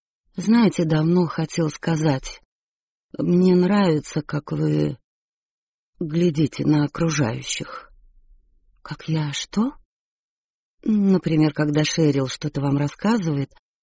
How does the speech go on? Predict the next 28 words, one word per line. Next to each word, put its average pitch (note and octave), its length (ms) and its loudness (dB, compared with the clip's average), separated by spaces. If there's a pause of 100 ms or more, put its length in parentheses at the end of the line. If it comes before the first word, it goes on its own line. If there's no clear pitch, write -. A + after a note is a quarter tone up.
(200)
у D#3 140 -4
вас D3 280 0
подрагивают C#3 720 0
губы, D#3+ 380 2
словно D3 500 0
вы C#3 180 -2
сдерживаете C3+ 840 0
улыбку. D3+ 640 0 (680)
Или D3+ 360 2
Дениза C#3 540 4
что-нибудь C3 520 -2
выдаст, D#3+ 500 0 (720)
и C#3+ 140 2
у C3+ 100 0
вас C#3+ 220 -2
простодушно D3 800 -2
распахнутся D3 680 -2
глаза. C3 540 -2 (720)
Или E3 260 4
этот D3 260 0
ваш C#3 260 -2
лукавый C#3 480 0
взгляд C3 400 -2
на C3 140 -2
сэр C#3+ 260 -4
Джо, B2 440 -2 (440)
возомнившего C3 800 0
себя B2+ 380 -4